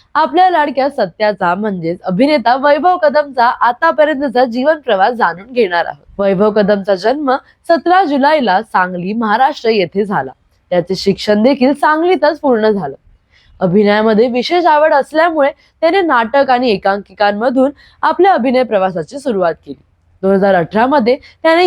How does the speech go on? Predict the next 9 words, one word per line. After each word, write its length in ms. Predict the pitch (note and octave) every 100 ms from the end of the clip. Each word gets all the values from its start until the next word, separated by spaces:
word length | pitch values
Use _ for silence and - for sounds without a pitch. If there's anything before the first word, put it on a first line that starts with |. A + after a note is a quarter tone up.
| D4
यंटम 460 | C4+ B3+ E4 D4+
या 120 | D4+
मराठी 380 | C#4+ B3+ C#4 F#4+
चित्रपटातून 840 | - B3+ C4+ D#4 D#4+ D#4 D4 G#3+ B3+
मराठी 400 | G#3+ G3 F#3+ G#3+
चित्रपटसृष्टीत 840 | F#3 F3+ F#3 F#3+ F3+ C#4+ D#4 - C#4+
पदार्पण 480 | A3+ F3 E3 D#3 E3+
केलं. 180 | D3 C3 - _ _ _ _
त्यानंतर 520 | F3+ F3+ G3 G3+ F#3+